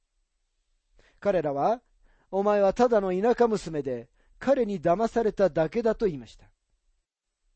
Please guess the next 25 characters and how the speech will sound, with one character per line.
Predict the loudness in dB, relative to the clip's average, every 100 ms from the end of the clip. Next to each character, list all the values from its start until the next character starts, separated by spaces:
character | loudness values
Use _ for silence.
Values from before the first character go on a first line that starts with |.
| _ _ _ _ _ _ _ _ _ _ _
こ | -4
れ | 0
は | 2
私 | 2 2 -2
た | -4 -8
ち | -6
の | -6
時 | -4 -2
代 | -2 0
に |
起 | 0 0
こ | 0 -2
る | -2
と | -4 -4
ペ | -4
テ | -2 -2
ロ | 0
が | 0
言 | 0
っ |
た | -4 -6
こ | -4
と | -6
と | -2 -2
全 | 0 -2